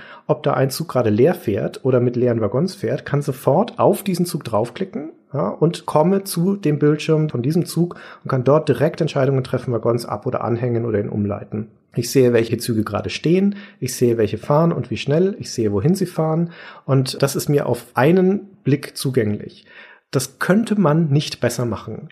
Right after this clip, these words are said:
Die Information ist kompakt da und ich kann sofort auf der Basis handeln, indem ich auf den Zug draufklicke. Das ist sensationell gut. Und wie gut das ist, sieht man, wenn man den zweiten Teil spielt, Railroad Tycoon zwei,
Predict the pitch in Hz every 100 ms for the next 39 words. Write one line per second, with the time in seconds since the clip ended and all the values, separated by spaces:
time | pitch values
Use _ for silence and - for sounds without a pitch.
0 | - 170 - 127 120 - 175 208 - -
1 | 135 - 190 - 139 135 160 - 139 131
2 | - 135 131 123 - 139 - 139 139 123
3 | 120 127 - 123 131 127 113 113 110 -
4 | - 104 120 - - 104 104 - 98 107
5 | 120 - - _ 131 - 143 - - -
6 | - - - 156 160 147 - 117 110 107
7 | - 123 - - - - - _ _ -
8 | 131 123 117 - - 131 226 240 165 165
9 | 123 - 110 - - - - _ - 160
10 | 170 143 131 127 123 123 123 - 123 113
11 | 110 110 - 131 202 156 107 98 104 -
12 | 131 135 110 113 127 120 107 110 107 147